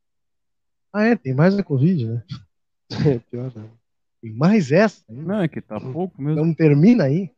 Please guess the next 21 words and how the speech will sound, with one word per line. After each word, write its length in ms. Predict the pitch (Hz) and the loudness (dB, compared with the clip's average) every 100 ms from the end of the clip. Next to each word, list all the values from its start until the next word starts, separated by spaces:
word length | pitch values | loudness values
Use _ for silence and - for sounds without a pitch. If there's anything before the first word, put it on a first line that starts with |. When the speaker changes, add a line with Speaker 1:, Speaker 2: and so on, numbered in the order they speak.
| _ _ _ _ | _ _ _ _
Speaker 3:
Tá 60 | 110 | -10
bom 280 | 117 175 | -2 2
esse 160 | 190 160 | 2 0
começo 400 | 143 127 143 135 | -4 -2 0 -2
de 120 | 127 | -6
ano, 260 | 131 151 131 | -6 -4 -4
graças 300 | 113 113 107 | -6 -8 -10
a 60 | |
Deus. 300 | 107 120 123 _ _ _ _ | -12 -12 -14 _ _ _ _
Speaker 1:
Tá 100 | 185 | -14
fácil, 400 | - 131 131 165 | -12 -10 -6 -6
Speaker 2:
Hum. 60 | 135 | -4
Speaker 1:
graças 320 | 139 131 131 | -4 -2 -4
a 40 | |
pouca 300 | 127 214 185 | -4 -8 -10
incomodação, 680 | 160 147 143 131 107 180 175 | -8 -4 -4 -4 -8 -12 -12
pouco 180 | 175 - | -12 -14
problema, 460 | - 120 131 156 117 | -6 2 2 2 0
graças 380 | 117 120 _ - | -6 -8 _ -20
a 80 | 98 | -8
Deus. 380 | 131 123 101 | -2 -2 -2